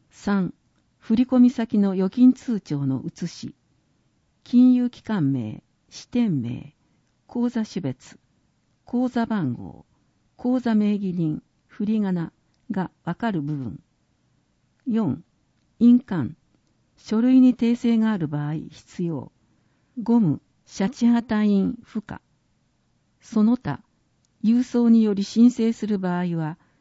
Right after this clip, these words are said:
提出書類一の補助金交付申請書兼請求書に押印及び、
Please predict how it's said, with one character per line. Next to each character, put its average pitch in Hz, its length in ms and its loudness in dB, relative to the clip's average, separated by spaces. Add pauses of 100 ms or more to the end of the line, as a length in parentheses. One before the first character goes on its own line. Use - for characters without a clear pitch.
(280)
提 247 180 2
出 - 340 -12
書 226 200 0
類 143 260 -4 (400)
一 220 460 -6 (280)
の 180 280 -4 (260)
補 226 140 -8
助 240 180 -6
金 220 340 -4
交 226 240 -8
付 196 220 -12
申 226 320 -2
請 214 240 -8
書 180 380 -14
兼 175 360 -8
請 233 340 -8
求 233 260 -10
書 208 180 -10
に 160 380 -6
押 226 280 -8
印 202 260 -4
及 180 280 -10
び、 143 180 -12